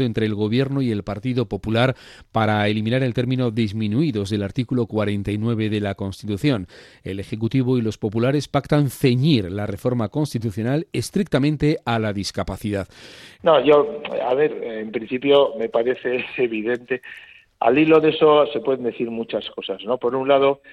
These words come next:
Speaker 2: que, a ver, eh, yo creo que cualquier texto, cualquier texto, pero de todo tipo, incluso religiosos, pues hay que interpretarlo en la me-, eh,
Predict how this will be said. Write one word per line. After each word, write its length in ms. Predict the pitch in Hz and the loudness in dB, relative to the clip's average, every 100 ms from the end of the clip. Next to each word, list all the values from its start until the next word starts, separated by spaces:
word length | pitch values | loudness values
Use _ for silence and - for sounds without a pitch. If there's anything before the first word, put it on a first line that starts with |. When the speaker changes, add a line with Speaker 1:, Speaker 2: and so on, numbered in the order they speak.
| - _ | -20 _
Speaker 2:
que, 100 | - | -6
a 60 | 110 | -2
ver, 160 | 113 113 | 0 -2
eh, 240 | 101 98 95 | -6 -12 -6
yo 140 | 117 | -6
creo 200 | 120 127 | -2 -4
que 140 | 120 107 | -4 -6
cualquier 500 | 110 104 - 127 120 | -6 -6 -6 -8 -6
texto, 640 | 131 127 - - 107 - _ | -8 -8 -12 -8 -8 -8 _
cualquier 480 | - 110 107 123 120 | -6 -6 -4 -6 -6
texto, 560 | - 123 - - 110 110 - | -6 -10 -8 -8 -8 -8 -10
pero 220 | 107 101 | -8 -6
de 120 | 98 | -6
todo 320 | - 135 113 | -2 0 0
tipo, 320 | 104 113 92 | -4 -8 -8
incluso 420 | 95 - 98 - 101 | -12 -12 -12 -8 -6
religiosos, 580 | 101 101 101 110 117 110 | -6 -8 -8 -6 -6 -6
pues 140 | 107 | -6
hay 100 | 120 | -6
que 120 | 117 | -6
interpretarlo 840 | 113 110 - 107 104 113 110 117 113 - _ _ _ | -8 -8 -10 -16 -6 -6 -2 -2 -4 -12 _ _ _
en 200 | 110 107 | -6 -4
la 100 | 107 | -4
me-, 260 | 104 104 - | -4 -6 -4
eh, 500 | 110 104 98 98 98 | -4 -4 -4 -8 -12